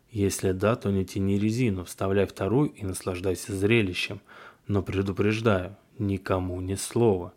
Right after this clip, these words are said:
Ком подступил к горлу. Я перечитал письмо ещё раз, не веря своим глазам. «Как? Когда?» Я вспомнил вчерашний день и человека возле фонаря.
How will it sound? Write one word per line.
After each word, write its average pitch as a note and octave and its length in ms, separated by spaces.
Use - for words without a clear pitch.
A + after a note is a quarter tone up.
Ком F#2+ 320
подступил F#2 720
к F#2 80
горлу. F#2+ 600
Я F#2+ 280
перечитал F#2+ 720
письмо F#2+ 420
ещё F#2 480
раз, F#2 320
не F#2+ 140
веря F#2 200
своим F#2 320
глазам. F#2+ 540
«Как? G2 680
Когда?» G#2 720
Я G2 200
вспомнил B2+ 400
вчерашний G#2+ 520
день A2+ 360
и G#2 100
человека F#2 500
возле F#2+ 300
фонаря. G2+ 540